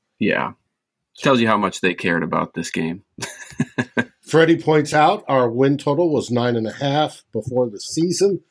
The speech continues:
Speaker 2: That was on the optimistic side, Freddie. I mean, it had started out at eight, eight and a half, and it went up to that.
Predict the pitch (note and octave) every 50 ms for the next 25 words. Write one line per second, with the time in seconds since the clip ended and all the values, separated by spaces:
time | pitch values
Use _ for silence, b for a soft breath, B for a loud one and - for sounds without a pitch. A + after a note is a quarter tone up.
0 | _ _ _ _ - G#2 B2 E3+ G#3+ - - C#3 B2 - C#3+ C3 A#2+ A2 A2 A2
1 | A#2 - - C3+ D3+ D3+ - - B2 G#2+ A2+ D3 F3 E3+ - - - - - -
2 | - B2 G#2 G#2 G2+ F#2+ F2+ F2 - _ _ _ _ _ _ _ _ _ _ _
3 | _ - - C3 B2 A2+ A2+ A2+ A#2 - - - A2+ A2+ A#2 A#2 A2+ A2+ A2 C3
4 | - C3+ C3+ D#3+ D#3 B2+ G2+ - - - C#3 C3+ C3 B2+ A#2 B2+ C#3 C#3+ C#3 C3
5 | A#2+ G#2 - _ _ _ _ - C3+ C3 C3 E3 - - _ _ _ C3+ C#3 D3+
6 | D3+ - A2+ G2 F#2+ G#2+ G2+ G2+ - - - - _ _ _ _ _ _ _ _
7 | _ _ - A2 G#2+ A2+ G#2+ A2 A2+ A#2+ C#3+ D3 D3 - - A2 G2 F2+ F2